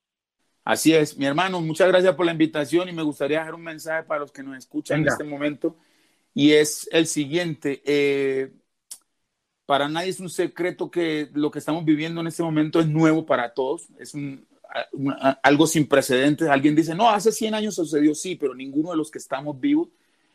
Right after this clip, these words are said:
Speaker 1: lo había, lo había experimentado. Entonces, si nuestra mejor manera es ayudar a nuestro entorno,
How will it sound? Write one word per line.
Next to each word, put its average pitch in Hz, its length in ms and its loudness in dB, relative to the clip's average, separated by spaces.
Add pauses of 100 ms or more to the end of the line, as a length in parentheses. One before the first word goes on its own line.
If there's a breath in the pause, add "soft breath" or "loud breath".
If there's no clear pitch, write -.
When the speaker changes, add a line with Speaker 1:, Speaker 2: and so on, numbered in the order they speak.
(200)
Speaker 1:
lo 143 120 6
había, 139 540 2 (120)
lo 123 120 -10
había 135 200 -4
experimentado. 131 1000 -6
Entonces, 143 680 -2 (140)
si - 260 -6
nuestra 143 320 -2
mejor 139 280 0
manera 165 380 -2
es 143 120 -4
ayudar 143 440 2
a 147 60 2
nuestro 143 320 -6
entorno, 139 540 -2